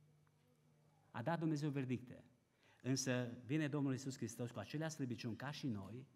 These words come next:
dar El niciodată, totdeauna, El se uita la oameni când vorbeau unii de alții. Îi vedea de departe când se certau unii cu alții și le vorbea după aia despre ce vorbeați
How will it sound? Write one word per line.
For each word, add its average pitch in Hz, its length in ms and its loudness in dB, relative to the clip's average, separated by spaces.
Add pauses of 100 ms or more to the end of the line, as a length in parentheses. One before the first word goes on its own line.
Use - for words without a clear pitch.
(680)
dar 127 120 0
El 127 100 2
niciodată, 127 480 2
totdeauna, 127 440 0
El 123 80 2
se 123 140 -2
uita 117 200 0
la 135 120 2
oameni 127 380 2
când 117 380 -2
vorbeau 120 500 -2
unii 123 160 0
de 113 100 -4
alții. 113 480 -8 (840)
Îi 135 120 4
vedea 147 300 6
de 160 100 6
departe 156 540 8
când 151 160 2
se 143 140 2
certau 151 460 6
unii 156 180 6
cu 143 100 -2
alții 135 520 0 (880)
și - 160 0
le 147 100 6
vorbea 143 300 6
după 151 200 6
aia 143 80 8
despre 143 260 2
ce 147 140 2
vorbeați 139 580 4